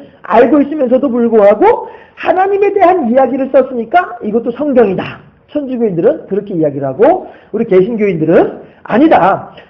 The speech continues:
사람이 쓴 소설과도 같은 내용일 뿐이다. 사실 제가 여러분들한테 편지를 써요.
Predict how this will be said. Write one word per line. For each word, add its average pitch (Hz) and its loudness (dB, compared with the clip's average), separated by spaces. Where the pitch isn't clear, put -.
사람이 349 2
쓴 349 -2
소설과도 381 2
같은 285 -2
내용일 196 2
뿐이다. 220 -6
사실 311 2
제가 165 2
여러분들한테 208 2
편지를 370 0
써요. - 0